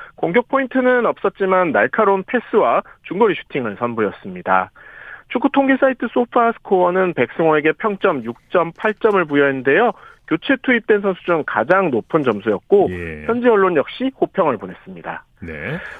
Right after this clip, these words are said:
Speaker 1: 버밍엄은 챔피언십 스물네 개 팀 중에 사실 십구 위에 그치고 있습니다. 웨인 루니가 감독으로 부임해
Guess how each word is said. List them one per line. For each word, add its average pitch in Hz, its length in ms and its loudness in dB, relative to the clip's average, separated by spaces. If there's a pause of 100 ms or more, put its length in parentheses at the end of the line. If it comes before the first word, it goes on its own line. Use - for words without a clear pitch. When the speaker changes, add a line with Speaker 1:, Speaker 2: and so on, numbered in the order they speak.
(100)
Speaker 1:
버밍엄은 247 800 4
챔피언십 269 460 -2
스물네 175 380 2
개 190 120 2
팀 202 240 -2
중에 170 320 2
사실 151 320 0
십구 - 420 -4
위에 208 220 6
그치고 135 360 -4
있습니다. 110 640 -2 (400)
웨인 175 260 2
루니가 208 500 4
감독으로 160 500 2
부임해 143 540 2